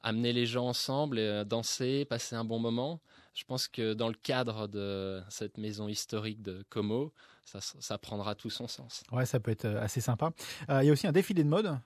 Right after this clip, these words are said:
Speaker 2: que j'aurai, euh, la chance de, de présenter d'ailleurs. Je crois que je serai, euh, en tout cas sur certains des défilés de mode, pas sur tous,
Speaker 1: Oui.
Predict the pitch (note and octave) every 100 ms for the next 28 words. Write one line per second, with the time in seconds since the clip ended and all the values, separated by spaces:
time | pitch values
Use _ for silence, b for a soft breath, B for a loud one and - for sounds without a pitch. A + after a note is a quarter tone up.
0 | - - C3 A#2+ A#2+ A#2+ A2+ C3 C#3+ C3
1 | A#2 A#2 A#2+ - D#3+ - - A#2 A2 A2
2 | A2 G#2+ F#3+ D#3 C3+ F#3 C3+ C#3 E3 -
3 | D3+ - B2 A#2 A2+ G#2 G#2+ - C#3+ B2
4 | G#2+ G#2 - C3 - - C#3+ E3 C3 A2+
5 | - B2 A#2 C#3+ - A#2+ B2 E3+ - B
6 | A2